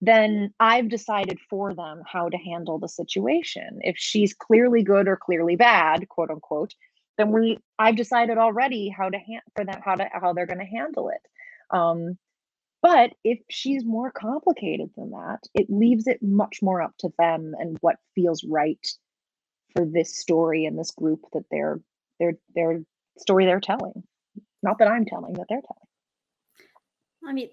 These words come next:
Speaker 2: there, there was a certain percentage chance that this party's like, "Well, Pivum just told us you, uh,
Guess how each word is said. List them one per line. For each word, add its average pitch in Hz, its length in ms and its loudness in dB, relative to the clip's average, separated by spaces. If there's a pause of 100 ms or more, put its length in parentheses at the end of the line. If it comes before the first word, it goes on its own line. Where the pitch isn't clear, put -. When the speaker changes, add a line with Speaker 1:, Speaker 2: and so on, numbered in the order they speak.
(120)
Speaker 2:
there, 339 320 -4 (160)
there 381 200 0
was 311 180 -2
a 240 140 0
certain 254 1040 -2 (640)
percentage 302 920 -6
chance 339 520 -2
that 226 160 -10
this 302 180 -6
party's 285 340 -4
like, 233 220 -4
"Well, 311 360 -2 (880)
Pivum 349 300 0
just 269 320 -8
told 403 260 -6
us - 440 -8 (300)
you, 247 320 -6
uh, 226 380 0